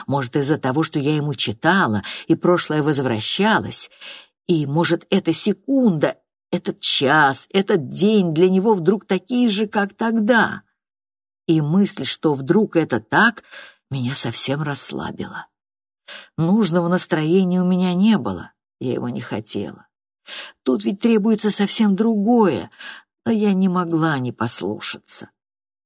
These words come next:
А потому я погасила свет и стояла в темноте, раздеваясь, и я слышала, как он слушает, если вы понимаете, о чем я. И вот это вроде как возбуждало, эта слушающая тишина.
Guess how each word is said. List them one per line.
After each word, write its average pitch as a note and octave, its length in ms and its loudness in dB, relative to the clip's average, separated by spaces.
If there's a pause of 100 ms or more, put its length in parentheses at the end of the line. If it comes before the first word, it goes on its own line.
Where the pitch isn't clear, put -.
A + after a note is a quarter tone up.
(100)
А C3 140 2
потому C#3+ 440 -2
я C3+ 180 0
погасила C#3 640 0
свет D#3+ 480 0
и C#3 60 -2
стояла D#3 600 -2
в - 80 -12
темноте, D3+ 640 -2
раздеваясь, E3+ 920 0 (280)
и - 100 2
я F#3 180 2
слышала, G#3+ 560 0
как G3 200 -6
он G#3+ 140 0
слушает, A#3 880 -2
если - 280 -6
вы B2 80 -4
понимаете, B2+ 760 -6
о C#3 80 -8
чем - 340 -8
я. - 260 -16 (1040)
И G3+ 160 4
вот G3+ 200 -2
это A#3+ 220 2
вроде G#3+ 340 2
как G3+ 200 -2
возбуждало, G#3 960 0
эта - 300 -8
слушающая C3 760 -2
тишина. C3 680 -4